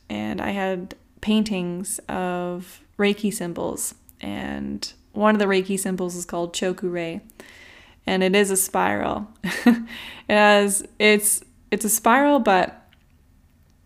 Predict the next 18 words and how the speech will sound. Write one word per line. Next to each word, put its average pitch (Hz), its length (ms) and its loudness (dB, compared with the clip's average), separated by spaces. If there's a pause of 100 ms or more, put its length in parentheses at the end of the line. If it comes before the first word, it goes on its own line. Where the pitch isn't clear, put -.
(240)
a 226 120 2
slightly 208 480 4
different, 220 640 2 (260)
um, 214 640 0 (180)
spiral, 214 420 2
the 208 80 -2
way 196 160 0
you 185 100 2
get 190 140 -2
into 190 340 -2
it. 226 180 0 (920)
Anyways, 208 540 0
the 208 180 0
spiral 214 880 6
is 190 320 0
a 190 300 2
power 196 360 0
symbol, - 600 -4